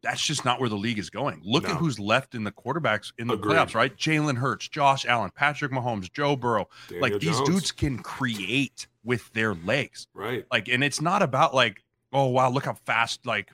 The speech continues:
Speaker 1: um, Jalen Hurts is." It's, it's the ability to move and move efficiently with your eyes downfield.
Speaker 2: Right, the
Speaker 1: Right?
Speaker 2: time
Speaker 1: That,
Speaker 2: he creates.
Speaker 1: the time he
Speaker 2: Yes,
Speaker 1: creates, the
Speaker 2: the
Speaker 1: ability, 'cause
Speaker 2: space.
Speaker 1: the werewolves on the edges are getting better.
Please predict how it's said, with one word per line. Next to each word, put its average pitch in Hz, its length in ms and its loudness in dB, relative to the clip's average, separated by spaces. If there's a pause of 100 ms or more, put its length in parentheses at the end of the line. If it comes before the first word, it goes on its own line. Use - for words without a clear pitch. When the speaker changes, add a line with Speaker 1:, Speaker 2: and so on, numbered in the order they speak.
(120)
Speaker 1:
um, 98 320 -2
Jalen 107 340 -2
Hurts 101 280 -6
is." 92 140 -8
It's, - 160 -14 (260)
it's 151 180 -8
the 147 120 -4
ability 139 440 -2
to - 140 -12
move 113 640 -2 (120)
and 113 300 -4
move 117 380 0
efficiently 117 640 -4
with 110 200 -6
your 110 160 -10
eyes 104 280 0
downfield. 92 460 -6 (260)
Speaker 2:
Right, 95 200 -6
the 117 100 0
Speaker 1:
Right? 120 60 2
Speaker 2:
time 110 140 -2
Speaker 1:
That, 127 180 4
Speaker 2:
he 101 80 -6
creates. 98 420 -2
Speaker 1:
the - 60 -4
time 175 360 2
he 131 80 0
Speaker 2:
Yes, 123 100 -2
Speaker 1:
creates, 110 380 -4
the 127 100 -6
Speaker 2:
the 110 60 -2
Speaker 1:
ability, 147 320 2
'cause 143 120 0
Speaker 2:
space. 117 60 -6
Speaker 1:
the 131 80 0
werewolves 151 520 2
on 127 100 -2
the 123 120 -4
edges 135 300 0
are 120 80 -2
getting 110 280 -4
better. 95 400 -4